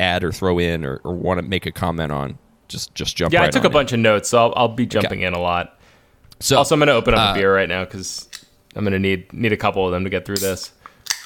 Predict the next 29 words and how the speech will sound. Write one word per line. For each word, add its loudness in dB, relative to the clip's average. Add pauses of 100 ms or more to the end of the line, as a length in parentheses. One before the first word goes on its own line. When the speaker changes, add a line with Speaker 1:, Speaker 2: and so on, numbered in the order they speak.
(120)
Speaker 1:
Yeah, 0
I 2
wish, -2
man. -2
I 0
don't 2
have 2
any 4
at 0
my 0
house. 2
I'm -8
drinking -8
a, -6 (220)
a -6 (140)
glass 0
of 2
water, 2 (680)
which -20
is -10
a -6
real -2
bummer. -12 (340)
Let -20
me -20
tell -8
you -6
that. -6 (600)
Uh, -4